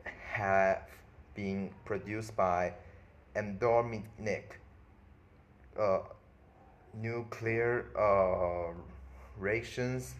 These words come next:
during the supernovae, or by transmissions through neutrons, absorptions within the massive second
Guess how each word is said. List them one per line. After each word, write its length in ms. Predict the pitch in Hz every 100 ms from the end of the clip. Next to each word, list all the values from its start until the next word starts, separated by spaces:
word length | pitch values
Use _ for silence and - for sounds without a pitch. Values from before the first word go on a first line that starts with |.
| 101
during 380 | 101 107 110 117
the 260 | - 98
supernovae, 1040 | 95 - 113 110 110 104 101 98 87 90 90 - - - - -
or 260 | 95 95
by 500 | 95 98 95 95 92 95
transmissions 1300 | - - 113 113 110 107 107 110 - 117 113 - - - - - -
through 300 | - 101 101 101 113
neutrons, 920 | 101 110 110 - 117 117 117 113 - - - - -
absorptions 960 | - - - 117 117 117 120 123 120 107
within 440 | 95 92 101 104 110
the 100 | 107
massive 920 | 92 90 85 90 92 101 - 117 117 - - - - - - -
second 720 | - - 101 - 113 110 110